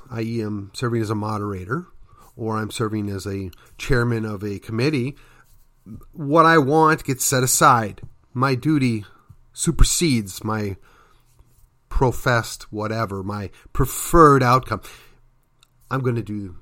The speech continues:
the job. And I'm honest about my bias at the beginning, which is more than most moderators or most people that are involved in these things can do.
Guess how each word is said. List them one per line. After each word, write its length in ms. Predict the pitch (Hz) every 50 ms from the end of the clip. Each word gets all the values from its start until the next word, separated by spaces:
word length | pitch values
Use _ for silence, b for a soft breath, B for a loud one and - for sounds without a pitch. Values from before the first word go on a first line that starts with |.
| - - -
the 100 | 120 113
job. 380 | - 110 101 101 101 98 87 b b b b b b _ _
And 300 | 131 135 131 127 117 b b b b b _ _
I'm 180 | - 135 147 131
honest 340 | 131 139 165 208 202 - -
about 220 | 120 127 117 113
my 140 | 120 120 117
bias 400 | 98 110 107 110 113 120 117 -
at 140 | 127 113 -
the 60 | 120
beginning, 420 | 113 117 117 160 180 151 117 113
which 180 | 120 127 120 -
is 140 | 135 120 113
more 240 | 135 165 196 214 208
than 160 | 185 175 143
most 420 | 135 143 175 208 208 - - -
moderators 760 | 127 127 127 127 123 123 117 117 120 120 123 135 151 147 123
or 200 | 139 135 139 131
most 480 | 120 117 127 135 139 131 - - - -
people 280 | - 139 123 123 120 117
that 120 | 120 117
are 140 | 117 117 120
involved 400 | 113 101 113 131 151 185 190 180
in 100 | 131 117
these 240 | 117 117 107 - -
things 240 | 123 127 135 -
can 160 | - - 165 165
do. 300 | 208 262 254 123 B